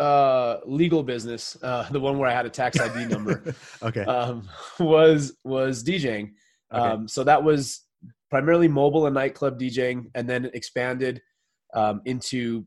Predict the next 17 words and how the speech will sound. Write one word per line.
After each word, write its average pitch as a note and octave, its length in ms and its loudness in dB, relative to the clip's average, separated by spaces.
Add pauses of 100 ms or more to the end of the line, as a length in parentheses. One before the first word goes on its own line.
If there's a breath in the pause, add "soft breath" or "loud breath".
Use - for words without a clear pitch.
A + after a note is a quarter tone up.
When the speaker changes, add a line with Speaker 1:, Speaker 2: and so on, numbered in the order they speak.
Speaker 1:
promotions. B2+ 800 -4 (400)
Um, G#2 420 -2
and A#2 100 -6
something F3 300 2
that E3 140 6
you'll, D3 420 2 (200)
you'll C#3 180 -2
see E3 280 4
as C#3 140 6
a A#2+ 60 -2
thread C3 540 -2
through C3+ 160 -4
my B2 260 -2
career D3+ 440 -2
is A#2+ 320 -2
adjacent B2 680 -6
moves E3+ 560 2